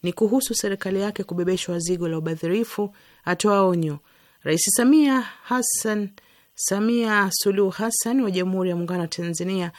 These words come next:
amesema kuwa kuna makundi wanajua wanayofanya ndani ya serikali. Ni makundi hayo hayo yanageuka kusema serikali ya awamu ya sita, ufisadi umerudi,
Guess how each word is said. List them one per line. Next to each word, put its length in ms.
amesema 680
kuwa 400
kuna 220
makundi 800
wanajua 800
wanayofanya 640
ndani 260
ya 80
serikali. 840
Ni 120
makundi 480
hayo 280
hayo 560
yanageuka 500
kusema 400
serikali 500
ya 80
awamu 160
ya 100
sita, 320
ufisadi 420
umerudi, 600